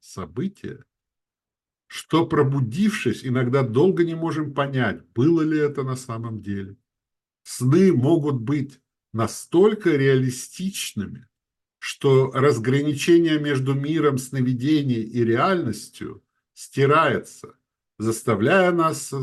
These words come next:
сомневаться в надежности собственных ощущений и восприятий. Этот феномен не просто показывает ограниченность нашего разума в попытках разгадать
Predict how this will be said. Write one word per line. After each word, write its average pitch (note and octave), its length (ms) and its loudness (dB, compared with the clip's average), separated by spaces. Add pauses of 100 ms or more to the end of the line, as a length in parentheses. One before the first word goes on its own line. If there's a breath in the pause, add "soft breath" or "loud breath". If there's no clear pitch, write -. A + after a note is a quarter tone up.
сомневаться C3 1200 -2 (400)
в A2 80 -6
надежности C#3 960 -2
собственных B2+ 800 -4
ощущений G2+ 880 -6 (340)
и A2 120 -8
восприятий. G2 840 -8 (2250)
Этот E3 360 2
феномен C#3+ 680 0
не C3 120 0
просто C3+ 600 0
показывает B2 840 0
ограниченность A#2+ 880 0
нашего A2 480 -2
разума B2 580 -2
в - 140 -20
попытках A#2+ 600 -2
разгадать G#2+ 680 0